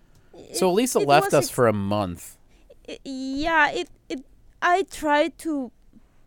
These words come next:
Speaker 1: I didn't want to get any problems at my return. I knew that my visa is, it was a weird one, so I, I traveled with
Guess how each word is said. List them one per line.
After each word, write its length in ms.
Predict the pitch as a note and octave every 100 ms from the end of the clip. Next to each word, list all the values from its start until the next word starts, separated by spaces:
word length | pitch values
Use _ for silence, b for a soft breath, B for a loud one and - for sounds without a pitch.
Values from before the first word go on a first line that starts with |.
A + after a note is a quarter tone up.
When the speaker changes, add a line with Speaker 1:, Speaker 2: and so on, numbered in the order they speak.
| _ -
Speaker 1:
I 140 | D4+
didn't 320 | C4+ D#4 F4+ D#4+
want 240 | D4+ D4 - -
to 140 | D4
get 280 | A#3+ B3 - -
any 300 | C4 C4 C4
problems 640 | - A#3 A3 G#3 G#3 G3+ G3+
at 160 | G3
my 180 | G#3 G3
return. 640 | G3 G3 - F#3+ F#3 F#3+ - - _ b b b b -
I 160 | C4+
knew 360 | C4 C4+ D4 C#4+
that 200 | B3+ A#3+
my 220 | A#3 A3+
visa 800 | A3 G3+ A#3 - A#3 G#3+ G3+ G3
is, 320 | G#3 G#3+ - -
it 80 | A#3
was 320 | A3+ A3 -
a 100 | G#3
weird 380 | G#3 A3 G#3+ G#3+
one, 360 | G#3+ G#3 G3+ G#3
so 320 | - G3 G3
I, 340 | G3+ G3+ G#3 -
I 440 | G#3+ G#3+ G#3 G3+ -
traveled 440 | - A3 G#3+ G#3 G3+
with 160 | G3